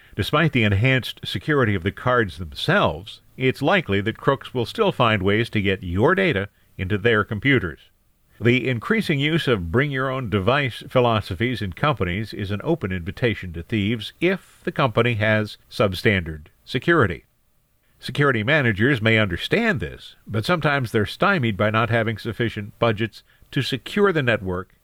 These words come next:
and all the endpoints. Locking a system down too tightly reduces employee efficiency, but leaving too much of the system exposed can be far worse. Big data breaches will continue to make headlines, but even smaller attacks can be devastating.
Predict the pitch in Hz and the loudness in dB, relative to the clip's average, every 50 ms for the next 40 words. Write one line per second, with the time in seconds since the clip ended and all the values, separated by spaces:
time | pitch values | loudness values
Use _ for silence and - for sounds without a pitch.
0 | _ - 120 123 113 98 90 98 95 104 120 113 92 - 110 92 69 67 - - | _ -4 0 2 4 4 4 2 0 0 0 0 0 0 0 0 -2 -6 -14 -20
1 | _ _ _ _ - - - - - - - - 110 147 185 175 - 156 139 139 | _ _ _ _ -20 -20 -20 -20 -18 -8 -2 0 2 2 2 2 0 0 2 2
2 | 127 - 160 139 - - 113 104 117 113 113 113 107 - - 104 82 - - - | 2 2 2 0 0 0 0 2 2 2 2 2 -2 -4 -6 -8 -8 -6 -4 -4
3 | 190 262 226 - 120 117 139 180 - _ _ _ _ - - 98 104 139 165 135 | -2 -2 -2 -2 0 0 0 -2 -6 _ _ _ _ -6 -2 0 2 2 2 2
4 | - 131 117 - 127 110 98 - 127 120 120 120 117 110 110 104 101 101 - - | 0 -2 -4 -4 -4 -6 -4 0 4 4 6 4 4 2 -2 -2 -4 -4 -2 0
5 | 208 208 - - 160 120 - - 104 76 - _ _ _ _ _ _ _ _ _ | 0 2 2 2 0 0 -2 -4 -6 -6 -8 _ _ _ _ _ _ _ _ _
6 | - - 85 104 120 107 98 101 95 135 135 131 123 - - 95 85 98 - - | -12 -6 -4 -2 0 0 0 0 2 2 4 4 2 0 0 -2 -2 -2 0 0
7 | 143 127 - 113 90 90 - - - - 226 - 151 117 113 117 107 - _ _ | 0 0 0 -4 -6 -6 -10 -10 -4 0 2 4 4 4 4 2 0 -4 _ _
8 | _ _ _ - 143 127 120 110 - - 127 113 92 87 101 113 87 65 67 - | _ _ _ -4 -2 0 -2 0 0 2 2 2 2 2 0 0 -2 -4 -6 -12
9 | - - _ _ _ _ _ _ _ _ _ _ _ - - 107 185 202 202 156 | -18 -20 _ _ _ _ _ _ _ _ _ _ _ -6 -2 2 2 2 0 -2
10 | - - - 107 123 123 117 104 92 110 107 104 - 143 156 143 117 113 117 110 | -8 -4 0 2 4 4 4 4 2 2 0 0 0 0 0 0 2 2 0 0
11 | - - 110 98 90 - - 190 180 151 143 147 135 131 110 107 98 92 - - | 0 -2 -4 -4 -2 -2 0 0 0 0 0 0 0 0 0 0 0 0 0 0
12 | 139 156 110 101 90 85 85 92 113 123 - - _ _ - - - - - 214 | 0 2 2 0 0 0 -2 -6 -8 -12 -14 -20 _ _ -14 -8 -4 -2 -2 0
13 | 175 131 104 - - - - 135 165 214 220 180 127 98 87 85 - - - 101 | 0 -2 -4 -4 -8 -6 -2 0 2 2 2 2 2 0 0 -2 -2 0 0 0
14 | 90 98 - - - - - 135 135 147 139 135 117 131 143 165 143 131 107 - | 0 -2 -4 -8 -14 -12 -12 -10 -8 -8 -10 -6 -2 0 0 2 2 0 0 2
15 | - 131 117 101 90 80 73 | 2 2 2 2 0 -2 -8